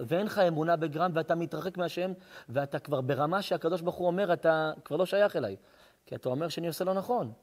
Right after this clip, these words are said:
דע לך, אתה תפסיד את השם, אתה תשתגע." הוא אומר, "אני מרגיש שהשתגעתי, מרגיש שאני משוגע. אני כבר הולך למקומות רק ששם מעלים אותי. ואם לא מעלים אותי, אני לא מגיע." הוא אומר, "אני נכנסתי כבר שלושים בתי כנסת.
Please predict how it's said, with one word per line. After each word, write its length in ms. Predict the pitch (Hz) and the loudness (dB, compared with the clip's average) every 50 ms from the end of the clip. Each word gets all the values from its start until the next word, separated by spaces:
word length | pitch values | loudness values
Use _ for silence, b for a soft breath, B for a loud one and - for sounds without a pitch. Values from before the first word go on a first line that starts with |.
| _ _ _ _ _ _ _ _ _ _ 127 | _ _ _ _ _ _ _ _ _ _ -4
דע 120 | 120 143 | -2 -2
לך, 160 | 151 160 - | -2 -2 -2
אתה 120 | 160 143 135 | -4 -6 -6
תפסיד 220 | - 131 - 147 | -6 -8 -10 -8
את 60 | 139 | -8
השם, 240 | 151 139 - 151 123 104 - _ _ _ _ _ _ | -8 -8 -8 -10 -12 -14 -16 _ _ _ _ _ _
אתה 100 | - 127 | -10 -8
תשתגע." 380 | 117 123 - - 123 127 165 156 | -8 -6 -4 -4 -4 -4 -4 -6
הוא 80 | 120 b b b b b b b 143 | -8 b b b b b b b -6
אומר, 100 | 156 165 | -4 -4
"אני 100 | 165 160 | -4 -4
מרגיש 240 | 160 156 170 175 | -6 -6 -8 -8
שהשתגעתי, 500 | - 175 - - 160 156 165 151 - 120 120 _ _ _ _ _ _ _ _ _ _ _ _ _ _ _ - | -10 -10 -8 -8 -8 -8 -8 -10 -10 -14 -16 _ _ _ _ _ _ _ _ _ _ _ _ _ _ _ -10
מרגיש 300 | 127 110 127 160 185 - | -10 -8 -8 -8 -8 -6
שאני 140 | 190 180 180 | -6 -8 -8
משוגע. 380 | 175 160 - 170 170 180 156 127 - b b b b b b _ _ _ _ _ _ _ b b b - | -8 -8 -8 -6 -6 -6 -6 -8 -10 b b b b b b _ _ _ _ _ _ _ b b b -8
אני 120 | 135 135 | -6 -6
כבר 120 | - 131 131 | -4 -2 -2
הולך 200 | 139 165 185 190 | -2 -2 -2 -4
למקומות 460 | 185 175 - 175 185 208 190 - - | -6 -6 -4 -4 -4 -4 -4 -6 -6
רק 240 | 156 165 196 190 190 | -6 -4 -6 -6 -6
ששם 320 | - 175 156 - 185 175 | -8 -6 -4 -4 -2 -2
מעלים 300 | 170 165 165 165 175 165 | -2 -2 -2 -2 -2 -4
אותי. 200 | 151 127 - 117 - _ - - - - - _ _ _ _ _ _ _ _ _ _ _ _ _ _ _ - | -6 -6 -8 -10 -6 _ -4 -4 -4 -8 -20 _ _ _ _ _ _ _ _ _ _ _ _ _ _ _ -8
ואם 140 | 139 143 160 | -6 -4 -4
לא 60 | 170 | -2
מעלים 200 | 170 180 185 190 | -2 -2 -2 -2
אותי, 160 | 185 180 185 | -2 -2 -4
אני 80 | 170 170 | -4 -4
לא 80 | 180 | -4
מגיע." 240 | 170 170 160 160 123 110 - _ - | -4 -4 -4 -6 -6 -8 -4 _ 0
הוא 80 | - - - - - - - - _ _ _ _ _ _ _ _ _ _ _ _ _ _ _ _ _ _ _ _ _ _ - | 0 0 0 -6 -16 -20 -20 -20 _ _ _ _ _ _ _ _ _ _ _ _ _ _ _ _ _ _ _ _ _ _ -6
אומר, 160 | 139 175 196 | -2 -2 -2
"אני 80 | 185 | -2
נכנסתי 240 | 175 175 202 185 - | -2 -4 -6 -8 -4
כבר 200 | - - 190 175 | -2 0 0 0
שלושים 240 | 170 - 170 175 196 | 0 -2 -2 0 0
בתי 180 | 185 180 190 165 | 0 0 0 -2
כנסת. 340 | 175 175 147 - 113 - | -4 -6 -8 -10 -12 -16